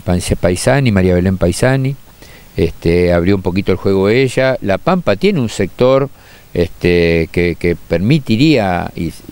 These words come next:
y permite que se haga una apicultura orgánica. Eh, siguió luego, eh, la firma Food Safety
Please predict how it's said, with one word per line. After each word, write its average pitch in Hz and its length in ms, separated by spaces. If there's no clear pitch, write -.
y - 120
permite 95 460
que 82 260
se 85 200
haga 85 140
una 85 160
apicultura 85 540
orgánica. 69 540
Eh, 95 240
siguió 113 340
luego, 135 680
eh, 95 460
la 95 180
firma 107 300
Food 117 240
Safety 160 540